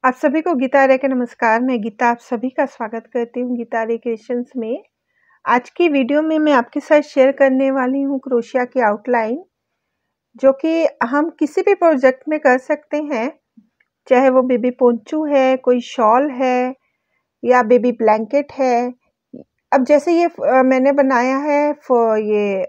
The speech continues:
अपना ईयर वार्मर, तो मैं ये इस पर आपको करके बताने वाली हूँ कि किस तरह से करेंगे। तो चलिए स्टार्ट करते हैं, देखते हैं इसे किस तरह से करेंगे।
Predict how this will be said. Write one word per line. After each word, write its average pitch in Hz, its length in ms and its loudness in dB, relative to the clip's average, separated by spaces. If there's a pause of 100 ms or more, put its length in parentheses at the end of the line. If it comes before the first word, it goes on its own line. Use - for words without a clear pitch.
(100)
अपना 202 380 -12
ईयर 226 180 2
वार्मर, 233 520 0 (400)
तो 302 60 0
मैं 349 180 -2
ये 330 180 -2
इस - 200 -10
पर 302 180 4
आपको 254 300 2
करके 262 300 -4
बताने 240 440 -4
वाली 247 320 -2
हूँ 269 320 -6 (400)
कि 277 80 -4
किस 254 280 -6
तरह 254 200 -2
से 349 200 -2 (120)
करेंगे। 208 480 -2 (460)
तो 254 60 0
चलिए 277 320 2
स्टार्ट 226 360 0
करते 285 340 2
हैं, 311 120 0
देखते 262 360 0
हैं 311 120 -2
इसे 311 200 -4
किस 262 240 -8
तरह 277 220 -2
से 294 120 -4
करेंगे। 277 440 0